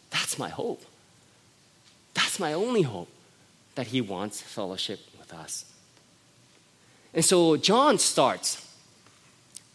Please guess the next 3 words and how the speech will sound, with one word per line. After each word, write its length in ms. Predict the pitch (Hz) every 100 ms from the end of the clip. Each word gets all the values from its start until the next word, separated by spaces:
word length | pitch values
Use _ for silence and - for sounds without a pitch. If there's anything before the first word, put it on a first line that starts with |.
| _ _ _ -
with 180 | 160
God, 240 | 156 120 - - - - _ _ _ _ _ _ - - _ _ _ _ _ _ _ -
as 400 | 147 139 131